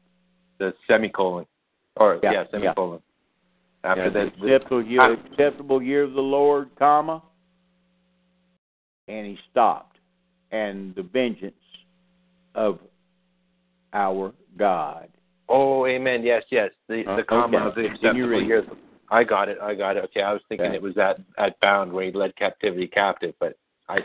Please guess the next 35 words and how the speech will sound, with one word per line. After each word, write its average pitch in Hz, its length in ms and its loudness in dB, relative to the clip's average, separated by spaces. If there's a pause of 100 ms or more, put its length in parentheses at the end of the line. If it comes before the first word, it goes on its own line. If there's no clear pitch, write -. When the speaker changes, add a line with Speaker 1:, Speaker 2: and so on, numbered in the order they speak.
Speaker 1:
see 87 80 -6
it. 76 120 -6
Yes. 87 180 -2
Speaker 2:
No, 147 180 4
you 135 160 0
know 143 220 2
he 143 80 2
led 147 320 0
captivity 139 580 0
captive 139 420 0
and 117 140 -14
freed 135 260 -2
the 110 60 -18
prisoners 180 560 0
'cause 139 260 0
they 131 120 0
walked 139 360 0
around 139 340 -6
the 135 60 -10 (120)
streets. 143 300 0
Some 160 220 -2
of 139 120 2
them 135 80 -12
walked 139 260 0
around 135 240 -6
the 123 160 -8
streets 143 320 0
of 123 100 -16
Jerusalem 135 560 0
in 127 120 -4
Matthew 131 580 0 (320)
twenty-seven, 135 800 0
fifty-two 135 580 -2
and 127 100 -2
fifty-three. 139 720 -4